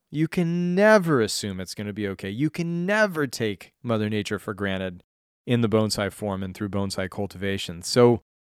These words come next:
when I started seeing this, like, Arctic front amassing, it got to a point where the lowest temperature expected was, like, twenty-two degrees, twenty-five degrees, and I'm thinking, "Should I leave trees on the benches?" And I just continued to <laughs> remember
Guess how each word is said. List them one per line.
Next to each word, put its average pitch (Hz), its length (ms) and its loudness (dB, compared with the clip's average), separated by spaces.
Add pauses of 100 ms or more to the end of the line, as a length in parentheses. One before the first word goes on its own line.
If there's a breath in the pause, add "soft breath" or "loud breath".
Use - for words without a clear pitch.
(120)
when 131 140 2
I 131 60 6
started 135 500 8
seeing 135 580 4
this, 104 280 0
like, 101 380 0 (200)
Arctic 117 520 4
front 110 600 0
amassing, 104 920 -2 (480)
it 165 200 4
got 170 200 6
to 175 160 10
a 160 40 6
point 156 360 2
where 139 180 8
the 131 280 6
lowest 131 360 6
temperature 131 380 2
expected 120 480 0
was, 117 200 4
like, 117 200 2
twenty-two 123 1000 2
degrees, 120 500 2
twenty-five 113 720 0
degrees, 117 460 4
and 101 80 -2
I'm 104 140 -2
thinking, 107 340 -4
"Should 98 160 -6
I 101 60 0
leave 104 240 0
trees 110 260 -2
on 107 140 -4
the 98 80 -4
benches?" 117 480 0
And 107 100 -2
I 104 60 -2
just 104 240 -4
continued 117 560 -2
to - 160 -2
<laughs> 117 280 -4
remember 131 360 2